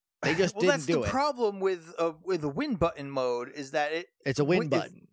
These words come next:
Speaker 2: if you push it, there's no drama. <laughs>
Speaker 1: But also, like, they went through all the trouble of being like, "Here's our new b-, like, m-, our new main villain who's got a mysterious, cool power that just, like, powers people up, and he's got, he's, he, these are resurrected statue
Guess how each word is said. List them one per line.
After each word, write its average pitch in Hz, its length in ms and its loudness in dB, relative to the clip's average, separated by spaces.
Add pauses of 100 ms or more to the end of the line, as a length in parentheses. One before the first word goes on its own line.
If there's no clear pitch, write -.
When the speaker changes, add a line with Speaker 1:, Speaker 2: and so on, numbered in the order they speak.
(120)
Speaker 2:
if 160 160 -4
you 170 100 -2
push 214 280 2
it, 165 100 -4
there's 147 160 0
no 156 120 -2
drama. 139 580 -4
<laughs> - 60 -18 (360)
Speaker 1:
But 240 120 0
also, 320 300 2
like, 320 180 0
they 262 80 0
went 254 240 0
through 277 140 2
all 247 120 2
the 233 100 2
trouble 247 420 2
of 180 100 -2
being 185 300 -2
like, 160 320 0
"Here's 190 300 -2
our 208 120 2
new 185 540 -2 (580)
b-, 165 160 -10
like, 175 220 2
m-, 151 240 -10
our 165 100 4
new 175 220 0
main 175 320 2
villain 165 280 2
who's 160 180 0
got 151 140 4
a 151 40 -2
mysterious, 160 580 0
cool 175 180 2
power 156 320 2
that 143 100 -2
just, 151 180 0
like, 151 100 0
powers 147 380 2
people 165 280 0
up, 135 240 0
and 123 280 -4 (300)
he's 127 180 -2
got, 143 280 2
he's, 135 300 -4
he, 170 140 -4
these 143 260 -2
are 139 140 0 (240)
resurrected 165 960 0 (460)
statue 180 920 0